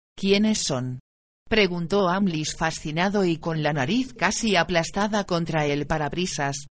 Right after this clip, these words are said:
«Se llaman ovejas», le respondió Iserly. «¿Y tú cómo lo sabes?». Iserly pensó rápidamente una respuesta. «¿Es como se denominan ellas?», dijo. «¿Hablas su lengua?»,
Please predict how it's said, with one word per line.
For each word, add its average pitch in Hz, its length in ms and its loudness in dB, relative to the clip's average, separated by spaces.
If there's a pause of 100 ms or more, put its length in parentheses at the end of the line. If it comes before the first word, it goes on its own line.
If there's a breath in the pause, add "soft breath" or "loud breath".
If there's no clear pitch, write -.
(340)
«Se 160 280 -2
llaman 147 340 -2
ovejas», 147 420 -2
le 156 140 -2
respondió 151 720 -2
Iserly. 135 680 -4 (440)
«¿Y 220 140 2
tú 226 180 -2
cómo 170 260 0
lo 147 140 2
sabes?». 175 560 -2 (480)
Iserly 202 520 0
pensó 160 440 -4
rápidamente 175 800 -2
una 202 240 2
respuesta. 143 760 -2 (480)
«¿Es 214 260 2
como 196 300 2
se 180 180 2
denominan 160 540 0
ellas?», 160 320 -2
dijo. 131 400 -6 (480)
«¿Hablas 220 400 4
su - 180 -2
lengua?», 180 460 -2